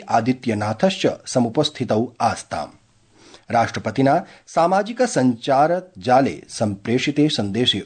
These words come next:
उक्तं यत् महाकुम्भः मानवतायै एकताय-, एकतया सह आध्यात्मिकतायाश्च सन्देशो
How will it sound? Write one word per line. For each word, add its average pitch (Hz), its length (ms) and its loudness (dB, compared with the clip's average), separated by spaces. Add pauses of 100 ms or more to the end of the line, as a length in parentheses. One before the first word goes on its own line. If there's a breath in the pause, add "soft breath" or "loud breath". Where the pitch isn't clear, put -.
उक्तं 151 400 2 (340 loud breath)
यत् 185 200 -2
महाकुम्भः 185 760 2 (180)
मानवतायै 117 880 2 (300 loud breath)
एकताय-, 139 720 4 (120)
एकतया 143 640 2
सह 135 260 0
आध्यात्मिकतायाश्च 131 1600 0
सन्देशो 131 720 0